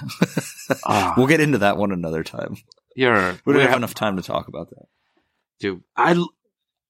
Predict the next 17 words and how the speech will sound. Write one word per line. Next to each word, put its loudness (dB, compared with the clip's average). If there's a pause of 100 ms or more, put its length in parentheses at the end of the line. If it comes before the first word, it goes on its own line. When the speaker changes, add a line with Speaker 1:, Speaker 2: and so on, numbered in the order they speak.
(200)
Speaker 2:
I -2
wanna 4
play 0
that 4
game 2
so 2
bad. 4 (260)
I -8
love 0
that 2
game. -6 (300)
<laughs> 0 (1120)
Speaker 1:
Yeah, 4
so 0
Nova 4
Luna 4
just -2